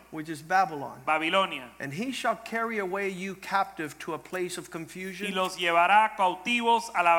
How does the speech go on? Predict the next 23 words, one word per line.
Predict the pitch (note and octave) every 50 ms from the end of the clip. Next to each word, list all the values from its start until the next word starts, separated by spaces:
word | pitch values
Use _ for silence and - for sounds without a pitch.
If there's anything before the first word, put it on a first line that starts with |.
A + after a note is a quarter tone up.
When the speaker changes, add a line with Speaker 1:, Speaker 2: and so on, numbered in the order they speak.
| E3+
Speaker 2:
Babilonia, | E3 E3 F3+ G3+ G3+ G3 F3+ E3+ D#3
lugar | D#3 D#3 D#3+ F3+ F#3+ G3+ G#3 G#3
Speaker 1:
and | - E3 F3+
Speaker 2:
de |
Speaker 1:
finish | F3+ F3+ F3 - - E3+ F#3 A3 A3+ A#3+ B3 A3+ F#3+
you | F#3 E3 - G#3+ G3+
Speaker 2:
confusión, |
Speaker 1:
off | - F#3+ G3+ G3 F3+ E3 D#3+ D#3 - E3
with | E3 D3
the | E3 D3+
sword. | - - - E3+ E3 D3 B2 -
Speaker 2:
y | G3+ G3+
los | G#3+ G#3+ -
matará | - F3+ F3 F3 F3 F3+ E3+ E3+ F3+ G3 G3+ F#3
a | F#3+ F3+ F3
espada. | - - - F#3 E3+ D#3 C#3+ C3+ A#2+ - - - - - _ _ _ _ _ _ _ _ _ _ _ _ _ _ _ _ _ _ _ _ _ _ _ _ _ _ _ _ _ _ _ _ _ _ _ _ _ _ _ _ _ _ _ _ _ _ _ _ _ _ _ _ _ _ _ _ _ _ _ _ _ _ _ _ _ _ _ _ _ _ _
Speaker 1:
Verse | - F3+ A3+ A3 A3 - -
six. | - C4 A#3+ F#3 - - - - - - - - _ _ _ _
Speaker 2:
Verso | C3 C#3 C#3 - - D#3
seis. | C3+ - F3+ F3+ E3+ D3 C3 - - - - - - - _ - _ _ _ _ _ _ - - _ _ _ _ _ _
Speaker 1:
You, | - E3 G3+ A3+ A#3 B3 C4 C#4+ D4 C4+ A#3+ - - _ _
Speaker 2:
Y | D3+ - -
tú, | E3+ G3 G3+ G#3+ A#3 C4+ -